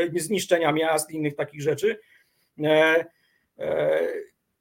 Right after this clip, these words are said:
inne ru-, ludy irańskie traktował trochę lżej, ale one buntowały się bardzo mocno też z powodów religijnych najprawdopodobniej, e, z powodów politycznych i kulturalnych. E, największy opór po Persji,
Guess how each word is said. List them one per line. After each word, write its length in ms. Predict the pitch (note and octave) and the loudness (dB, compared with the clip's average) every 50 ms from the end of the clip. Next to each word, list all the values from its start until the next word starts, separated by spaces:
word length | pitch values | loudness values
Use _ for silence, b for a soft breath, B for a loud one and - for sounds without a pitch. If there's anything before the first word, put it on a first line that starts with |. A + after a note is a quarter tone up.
| _ _ _ _ _ | _ _ _ _ _
inne 440 | - A#3+ C#4 C#4+ B3 A#3 G#3 G3 F#3 | -4 0 2 2 2 4 4 6 6
ru-, 180 | F#3+ G3+ G#3 A3+ | 6 6 6 4
ludy 220 | G#3 A#3 F#3+ G#3 | 2 -2 -2 -2
irańskie 440 | G#3 G3 F#3+ G3 F#3+ F3+ - G#3 F3+ | 0 2 2 2 2 0 -2 -4 -2
traktował 560 | - - F#3+ - - - A3 F3+ G3 F3+ F3+ | -2 -2 -4 0 2 4 4 6 6 4 4
trochę 320 | F3+ B3+ G#3+ G#3+ - G3+ F#3+ | 2 0 0 2 4 4 4
lżej, 460 | F#3+ F#3+ E3+ E3 C#3+ D3 E3+ - - | 4 4 6 4 4 4 4 0 -6
ale 180 | - - F3+ G3+ | -4 -2 0 2
one 200 | G#3+ G#3 A3 G3+ | 2 2 2 0
buntowały 560 | - A#3 A3 G#3+ G#3 F#3 F#3 G#3+ A3 B3 A#3+ | -2 -6 -6 -4 -4 -2 0 0 0 -2 -4
się 140 | - A#3 G#3 | -6 -6 -4
bardzo 360 | F#3 G3+ G#3 G3+ F3+ F#3 G3 | -2 0 -2 0 0 -2 -2
mocno 300 | F3 F#3+ A3 A3 - A3 | -2 -2 -4 -4 -4 -4
też 180 | G#3+ G#3 F#3 - | -4 -4 -4 -4
z 80 | - | -6
powodów 460 | - G#3+ F3+ E3+ F3+ D#3+ D#3+ C3 - | -6 -4 -2 -2 -2 -4 -4 -6 -4
religijnych 600 | - C#3 B2+ C3 C#3+ D3+ G#3 G#3+ G3 G3 F#3 F#3 | -4 -4 -4 -4 -6 -4 -4 -4 -4 -4 -4 -4
najprawdopodobniej, 1120 | F#3+ E3+ E3+ E3 - F3 D#3+ D#3 E3 D#3+ - E3 C#3+ D3+ C#3+ B2 C#3+ C3 C3 C3 C3+ C3+ C3+ _ _ _ _ | -4 -6 -8 -4 -4 -4 -4 -4 -8 -8 -6 -4 -2 -2 -2 -2 -2 -2 -2 -2 -2 -4 -6 _ _ _ _
e, 420 | D3+ D3 D3 C#3+ C#3+ C#3 C#3+ D3 C3 | -4 -2 0 2 2 2 2 2 0
z 100 | - - | -2 -6
powodów 640 | _ - G3+ F3+ G#3 G#3+ G#3 G#3+ A3 - - - | _ 0 2 6 6 6 6 6 2 -2 -6 -2
politycznych 600 | - G#3 F3+ E3+ D3+ - - A3+ - - G#3+ - | 2 2 2 2 0 -4 -8 -8 -8 -10 -10 -12
i 80 | G#3+ G#3 | -12 -8
kulturalnych. 720 | - F#3+ F#3+ F#3 F#3 F3 D#3+ C3+ C3 - - _ _ _ _ _ _ _ _ _ _ _ _ | -6 -6 -4 0 2 4 4 4 2 0 -6 _ _ _ _ _ _ _ _ _ _ _ _
E, 560 | D#3 D3 D3 D3 D3 D#3+ D#3 D#3+ D3+ D3+ D#3 | -8 -4 -2 0 0 2 0 0 0 -2 -2
największy 640 | D#3 E3+ F3 F#3 G3+ G3 F#3 A3 A3 G#3+ G#3+ - A3+ | 0 2 6 6 6 8 6 6 4 4 2 0 4
opór 360 | - G#3 G3 G3+ G3+ D#3+ - | 4 4 4 4 2 0 4
po 140 | - B3 C4 | 6 6 6
Persji, 640 | C4 - D#3+ C#3+ C3 B2 - - - - - - - | 8 8 6 6 4 2 -2 -8 -12 -12 -12 -14 -14